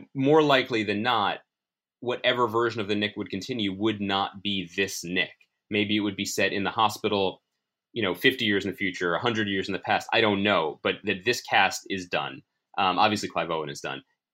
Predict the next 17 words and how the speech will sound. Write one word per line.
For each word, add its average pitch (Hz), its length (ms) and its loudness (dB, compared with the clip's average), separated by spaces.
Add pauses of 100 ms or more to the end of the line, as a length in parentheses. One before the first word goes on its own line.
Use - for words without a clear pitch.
I 143 60 2
mean, 143 160 4
and 147 180 2
that 156 100 4
is 139 100 2
an 147 60 4
interesting 135 280 2
idea, 127 300 4
but 110 100 4
it 104 100 2
depends 101 380 -2
on 101 160 2
what 98 140 0
Soderbergh 98 420 -2
wants 95 240 -2
to 98 80 -10
do. 147 300 -2